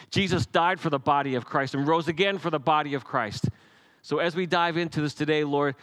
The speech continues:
speak to us. We are all servants of the living God. And Lord, we are listening today. We're listening to you. So Lord, speak to our hearts.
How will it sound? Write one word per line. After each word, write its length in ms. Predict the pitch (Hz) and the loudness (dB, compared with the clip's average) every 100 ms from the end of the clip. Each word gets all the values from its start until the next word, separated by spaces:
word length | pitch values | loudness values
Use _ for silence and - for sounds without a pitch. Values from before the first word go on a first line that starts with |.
| - | -16
speak 380 | - - 220 | -12 -4 -4
to 160 | - 117 | -4 -6
us. 380 | 92 - - - _ _ - | -6 -8 -10 -14 _ _ -8
We 140 | 139 147 | -2 -2
are 80 | |
all 260 | - 160 175 | 0 0 0
servants 380 | - 180 175 - | -2 -4 -2 -2
of 80 | 139 | -2
the 60 | |
living 300 | 135 147 160 | -2 -2 -2
God. 400 | 143 131 120 117 - _ _ _ _ _ _ _ - | -2 0 -2 -4 -14 _ _ _ _ _ _ _ -4
And 100 | 135 | 0
Lord, 160 | 143 | 2
we 220 | 135 160 160 | 2 2 2
are 160 | 117 | 0
listening 580 | 98 98 139 117 85 78 | -2 -2 0 0 -2 -8
today. 400 | - 76 76 76 - _ _ _ _ - | -8 -8 -12 -18 -20 _ _ _ _ -4
We're 100 | 120 | 0
listening 400 | 123 139 147 147 | 0 -2 -4 -4
to 140 | - | -6
you. 200 | 120 110 | -4 -4
So 180 | 101 113 | -6 -4
Lord, 120 | 117 | -4
speak 320 | - - 165 - | -4 -6 -6 -4
to 100 | 139 | -4
our 100 | 98 | -4
hearts. 480 | 90 82 82 - | -8 -12 -10 -4